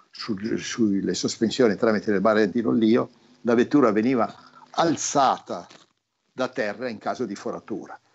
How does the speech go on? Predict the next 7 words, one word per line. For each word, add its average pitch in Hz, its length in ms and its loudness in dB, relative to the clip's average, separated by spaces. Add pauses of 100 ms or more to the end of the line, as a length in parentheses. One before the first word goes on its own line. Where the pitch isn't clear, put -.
(140)
La 113 100 -12
foratura 120 440 2
veniva 107 320 4
monitorata 107 840 2
con 95 240 -6
dei 92 300 -4
sistemi 101 840 0